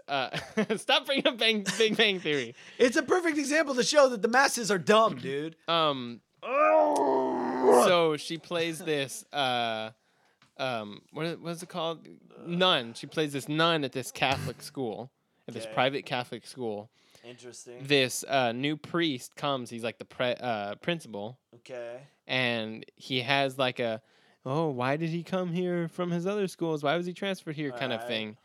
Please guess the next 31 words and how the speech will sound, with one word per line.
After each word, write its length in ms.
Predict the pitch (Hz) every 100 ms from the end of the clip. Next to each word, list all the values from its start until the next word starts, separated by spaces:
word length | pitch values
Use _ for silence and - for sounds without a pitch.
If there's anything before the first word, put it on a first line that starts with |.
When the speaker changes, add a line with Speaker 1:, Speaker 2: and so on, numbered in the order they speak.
| _ _ _
Speaker 1:
And 100 | 120
so 140 | 135
Meryl 280 | 123 143 143
Streep 360 | - 160 147 -
thinks 340 | 139 127 -
that 160 | 117 110
he's, 160 | 123
like, 140 | 107 104
a 40 |
child 340 | - 175 156
molester. 460 | 107 95 92 - - - _ _ _ -
Speaker 2:
Okay. 100 | 127
Speaker 1:
And 280 | 131 127 120
he 400 | - 147 131 120
picks 260 | - 151 -
up 160 | 139 -
this, 320 | 120 113 -
like, 280 | 113 107 -
kind 200 | - 131
of 60 | 113
relationship 720 | 107 117 151 143 - 107 -
with 140 | 117
this 240 | - 110 -
young 240 | 117 107
black 300 | 98 117 147
kid. 160 | - 87
And 480 | - _ _ _ 127
he's, 100 | 123
like, 140 | 104 110
mentoring 640 | 120 117 131 123 117 113
him. 460 | 117 113 107 110